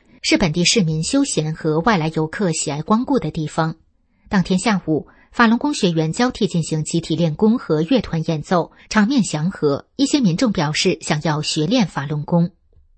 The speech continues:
现场揭露法轮功遭迫害的真相展板和横幅引起人们的关注，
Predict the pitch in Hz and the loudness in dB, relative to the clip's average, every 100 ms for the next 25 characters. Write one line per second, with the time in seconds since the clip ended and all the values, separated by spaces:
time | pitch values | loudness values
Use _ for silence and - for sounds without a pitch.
0 | _ _ _ - 320 262 - 156 151 214 | _ _ _ -2 0 0 0 -2 0 0
1 | 208 185 160 156 156 196 202 269 262 233 | 0 0 -2 -2 0 2 2 0 0 -2
2 | - 160 151 233 247 175 160 156 165 165 | 0 -2 2 2 2 0 0 0 0 0
3 | - 156 160 170 - 156 156 180 165 156 | -2 -2 0 0 0 0 0 2 0 2
4 | 160 147 151 165 156 180 196 214 233 - | 0 2 0 0 0 2 2 4 2 2